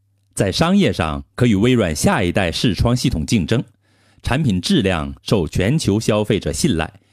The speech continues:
并且与现有硬件和软件系统百分之百兼容的个人电脑操作系统。新闻媒体和华尔街一度把源代码开放的 Linux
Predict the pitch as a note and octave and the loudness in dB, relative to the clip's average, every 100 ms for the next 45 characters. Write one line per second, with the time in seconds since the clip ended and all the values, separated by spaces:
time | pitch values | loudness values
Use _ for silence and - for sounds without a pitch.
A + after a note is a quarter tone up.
0 | _ - A2+ - D#2 E2+ F2+ _ F#2 F#2+ | _ 0 0 0 -2 -2 -4 _ -2 0
1 | - F#3+ G#2+ D#2+ F2+ D3 F#2+ A#2+ - A#2+ | 2 2 2 2 2 2 2 0 0 0
2 | A2 E2 E2 C3+ B2 A#2+ F2 F#2+ F#2 F2+ | 2 2 0 0 2 0 0 -2 -4 -2
3 | F#2+ F3+ G3 D3 D#2 D2+ G2+ G2+ E2 F2 | 0 0 0 -2 -2 -2 0 2 0 0
4 | E2 D2+ - - G#2 D#2 D#2 E2+ F2+ D2+ | -2 -4 -6 -2 0 0 -2 0 0 -2
5 | C2+ C2+ E2 D#2 D#2+ D#2+ - D#2+ D2 D2 | -4 -6 -6 -4 -4 -4 -4 -6 -6 -10
6 | - _ _ _ _ _ _ _ _ _ | -18 _ _ _ _ _ _ _ _ _
7 | _ _ _ _ _ - G3+ G#3 F#3 D3+ | _ _ _ _ _ -2 2 4 4 4
8 | - E2+ C#2 D2+ F#2 - G2 G2 C3+ C#2+ | 2 0 0 -2 -2 -2 -2 -2 -4 -4
9 | - G#2+ - _ _ _ - G3+ C3+ G#2+ | -2 0 0 _ _ _ 0 2 2 2
10 | E2 D2+ D2 D#2+ F2 F#2+ A#2 G#2+ E2+ D2+ | 0 -2 -2 0 0 2 2 0 0 -2
11 | D2 - A2 A2 A2+ F#2 E2 D#2+ E3 G#3+ | -4 -2 -2 -2 -2 -2 -2 0 2 2
12 | D3+ | 0